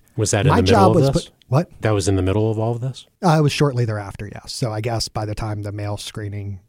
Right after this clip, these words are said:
Speaker 2: got done, it eventually got to me. But so I got hate mail too, you know, and all I was doing day in and day out was literally trying to put kids back together with their parents, which was something I think everyone, or the vast majority of the people that were critical of the policy, supported.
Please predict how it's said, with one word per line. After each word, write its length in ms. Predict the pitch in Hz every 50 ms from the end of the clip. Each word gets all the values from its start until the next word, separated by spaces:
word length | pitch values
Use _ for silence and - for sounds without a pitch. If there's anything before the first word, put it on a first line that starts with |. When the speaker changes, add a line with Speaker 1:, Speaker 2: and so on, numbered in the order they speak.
| _ _
Speaker 2:
got 220 | - 117 104 -
done, 280 | - 113 104 104 101 104
it 100 | 101 95
eventually 440 | 101 101 101 101 - - - _ -
got 200 | 104 107 107 -
to 100 | - 120
me. 100 | 117 117 117
But 220 | _ 117 113 - - _ - - - -
so 140 | _ - 143
I 140 | 131 139 190
got 160 | 202 180 156
hate 160 | - 143 143
mail 180 | 123 127 123 113
too, 180 | - - 135 117 - - _ - 117 - _ _
you 240 | 147 165 165 127 143
know, 220 | 139 131 135 131 _ - - - _ _ _ _ _ _ _ _ _
and 140 | 160 139 143
all 300 | 147 170 170 147 - - -
I 100 | 135 135
was 160 | 139 123 -
doing 240 | - 135 131 123 113
day 200 | 113 117 120 117
in 80 | 117
and 100 | 117 107
day 180 | 104 110 107 110
out 240 | 107 107 104 110 -
was 220 | 123 117 104 -
literally 480 | 123 123 135 135 135 135 135 127 127 113
trying 300 | - - 120 113 113 110
to 80 | 107
put 180 | - - 113 _
kids 240 | - 127 110 101 -
back 280 | _ 117 117 113 -
together 300 | - 110 117 113 110 104
with 140 | 101 104 -
their 120 | - 107
parents, 420 | - - 117 110 107 104 101 - -
which 140 | 123 - -
was 100 | 123 -
something 340 | 131 120 110 - 120 107
I 80 | 107 107
think 220 | - - 113 107 - _ _ _
everyone, 540 | 131 131 139 127 123 123 117 113 113 110 _ _ _ _ - _ _ _ _ _ -
or 180 | 120 117 113
the 120 | 110 107 110
vast 280 | 127 135 147 143 -
majority 420 | - 131 107 117 110 110 107 104 107
of 80 | 104
the 60 | 92 -
people 280 | - 117 - - 110
that 80 | 101 104
were 100 | 104 101
critical 460 | - - 131 117 107 - 120 107 110
of 100 | 107 101
the 80 | - -
policy, 460 | - 107 107 107 107 101 - - 110
supported. 560 | - - - - 135 123 101 - - - -